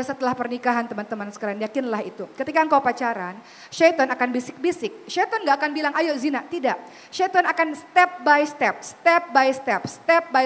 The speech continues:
step. "Ayo pegangan tangan dulu, ayo cium kening dulu, ayo pelukan dulu," dan seterusnya. Itulah cara kerja syaitan. Sedikit demi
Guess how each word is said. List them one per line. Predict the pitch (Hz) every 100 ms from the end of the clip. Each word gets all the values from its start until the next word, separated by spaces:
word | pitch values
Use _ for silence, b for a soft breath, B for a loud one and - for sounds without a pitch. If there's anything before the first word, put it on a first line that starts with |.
| 254
step. | 226 -
"Ayo | 320 285
pegangan | 262 311 311 311
tangan | 277
dulu, | 262 220 190
ayo | 254 294
cium | 285 320
kening | 320 294 269
dulu, | 247 220 196 B B
ayo | 320 330
pelukan | 330 330 302
dulu," | 277 226 226
dan | 330 381 403 403
seterusnya. | 403 403 392 - 220 185
Itulah | 285 294 247
cara | - 294 277 254
kerja | 262 262 226
syaitan. | 208 - 262 262 214 208 233 233 175 147 B B
Sedikit | B 269 240 320 330 320 320
demi | 262 262